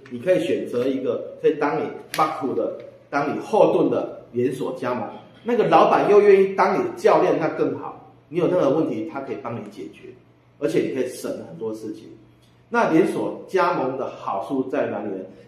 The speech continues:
你可以省掉很多有可能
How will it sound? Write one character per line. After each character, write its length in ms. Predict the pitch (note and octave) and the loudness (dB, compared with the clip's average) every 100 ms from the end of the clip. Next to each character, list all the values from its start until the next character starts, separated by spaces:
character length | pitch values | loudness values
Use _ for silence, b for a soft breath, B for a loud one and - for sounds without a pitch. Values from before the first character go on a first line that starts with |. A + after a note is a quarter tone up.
| - | -12
你 100 | B2 | -10
可 160 | D#3+ | 0
以 80 | F3 | 0
省 240 | - - - - | 0 -6 -8 -4
掉 360 | D3+ C3 - - - - _ | -2 -2 -4 -10 -18 -20 _
很 220 | A2+ G#2+ | -14 -6
多 280 | C3 C3+ - | 0 0 -2
有 80 | A#2 | -8
可 120 | |
能 100 | G#2+ | -8